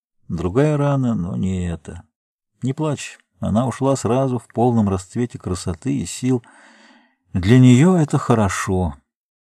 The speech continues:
Куда хуже Даярому». «Я не могу, не могу примириться», — тихо всхлипывала Сима. «Такая мерзкая, чудовищная жестокость.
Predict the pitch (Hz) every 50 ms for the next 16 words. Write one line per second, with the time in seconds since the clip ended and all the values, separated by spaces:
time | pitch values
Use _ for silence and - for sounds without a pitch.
0 | _ _ _ _ - - 87 82 82 117 160 156 135 - - 120 113 107 87 92
1 | 98 92 85 90 101 107 98 87 90 92 95 95 90 87 82 80 80 85 87 _
2 | _ _ _ _ _ _ _ _ _ _ _ _ _ _ _ _ _ _ - -
3 | 147 196 208 190 185 180 180 170 151 135 127 135 147 170 175 180 170 180 185 165
4 | 156 156 156 165 165 170 175 - - - - 120 - - - 165 139 135 127 -
5 | - - - 143 143 135 117 110 113 117 120 - - - 135 123 113 - _ _
6 | _ _ _ _ - - - - 185 185 185 175 185 208 220 208 165 151 - -
7 | - _ 127 123 123 - - 143 147 190 196 175 165 147 - - 160 151 139 131
8 | 127 - - - 180 170 160 - 139 - -